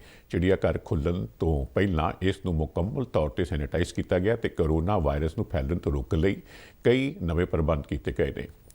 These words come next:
ਚਿੜੀਆਘਰ ਆਮ ਲੋਕਾਂ ਲਈ ਸਵੇਰੇ ਸਾਢੇ ਨੌ ਵਜੇ ਖੋਲ੍ਹਿਆ ਜਾਵੇਗਾ ਤਾਂ ਸ਼ਾਮ ਸਾਢੇ ਚਾਰ ਵਜੇ ਬੰਦ ਕਰ ਦਿੱਤਾ ਜਾਏਗਾ।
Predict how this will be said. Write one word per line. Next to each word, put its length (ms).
ਚਿੜੀਆਘਰ 420
ਆਮ 200
ਲੋਕਾਂ 280
ਲਈ 120
ਸਵੇਰੇ 360
ਸਾਢੇ 360
ਨੌ 240
ਵਜੇ 180
ਖੋਲ੍ਹਿਆ 300
ਜਾਵੇਗਾ 320
ਤਾਂ 100
ਸ਼ਾਮ 300
ਸਾਢੇ 340
ਚਾਰ 240
ਵਜੇ 180
ਬੰਦ 220
ਕਰ 120
ਦਿੱਤਾ 280
ਜਾਏਗਾ। 520